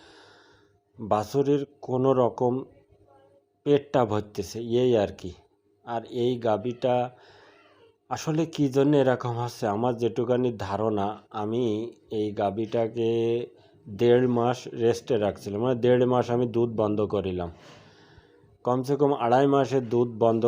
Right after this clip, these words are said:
করতে হতো, তাহলে স্বাভাবিক পর্যায়ে চলে যেত গাভী। এই কারণে মনে হয় দুধ আসতে দেরি করতেছে।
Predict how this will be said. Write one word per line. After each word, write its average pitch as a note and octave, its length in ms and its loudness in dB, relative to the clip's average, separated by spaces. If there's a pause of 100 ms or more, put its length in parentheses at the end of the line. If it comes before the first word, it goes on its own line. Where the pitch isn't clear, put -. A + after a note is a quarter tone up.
(100)
করতে G#2+ 320 0
হতো, F#2 240 -8 (440)
তাহলে B2+ 380 2 (520)
স্বাভাবিক B2+ 500 0 (100)
পর্যায়ে A#2+ 400 4
চলে G#2+ 280 4
যেত G#2+ 160 0 (140)
গাভী। F2+ 280 -2 (1200)
এই B2 180 0 (120)
কারণে B2 360 2 (140)
মনে A#2 260 2
হয় C3 160 0 (120)
দুধ B2 180 2 (260)
আসতে - 300 -8 (140)
দেরি A#2 300 4
করতেছে। G2 500 -4